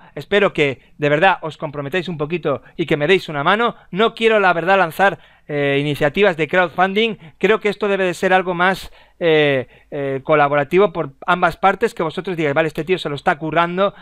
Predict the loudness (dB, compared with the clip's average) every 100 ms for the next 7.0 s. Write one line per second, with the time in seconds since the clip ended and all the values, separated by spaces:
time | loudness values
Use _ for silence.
0 | -14 -4 -2 2 0 2 -2 -2 _ -2
1 | -2 0 0 0 -2 0 -2 -4 -8 -8
2 | -8 -6 0 2 2 -2 -10 -10 -2 2
3 | 2 2 -2 -2 -2 -4 -4 -4 -4 -2
4 | -2 2 0 0 -8 -8 -4 -4 -2 -2
5 | -4 -6 -4 -2 0 -2 -2 -4 -2 0
6 | 2 2 0 -4 -4 -2 -2 -2 2 0